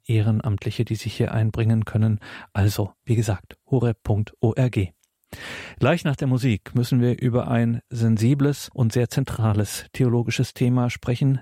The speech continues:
nämlich das Thema ökumenisches Gespräch, gemeinsames auf dem Weg sein zwischen evangelischen und katholischen Christen, ein für viele berührendes, sensibles Thema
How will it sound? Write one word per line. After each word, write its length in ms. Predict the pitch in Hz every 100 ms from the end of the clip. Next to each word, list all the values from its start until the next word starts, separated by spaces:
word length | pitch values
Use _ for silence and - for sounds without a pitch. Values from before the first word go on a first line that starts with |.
| -
nämlich 480 | 123 120 123 - -
das 200 | 120 -
Thema 460 | - 123 127 127 120 - - - _ _
ökumenisches 960 | 139 - 139 135 147 127 135 - - - _
Gespräch, 920 | - 110 - - 120 131 160 - - - _ _ _ -
gemeinsames 920 | 110 113 123 123 120 117 - - - -
auf 260 | - 107
dem 200 | - 104
Weg 200 | 107 131
sein 300 | - 131 131 - - - -
zwischen 280 | 120 -
evangelischen 640 | - 113 107 117 117 117 -
und 160 | 117
katholischen 580 | - 113 123 120 113 110
Christen, 600 | - 120 - - 131 135 -
ein 320 | - 113 113 104
für 180 | - 117
viele 520 | - 151 156 151 139 - - - _
berührendes, 1080 | - 117 113 160 165 151 165 156 165 - - -
sensibles 1000 | - 117 117 113 139 139 135 135 - -
Thema 520 | - 127 127 120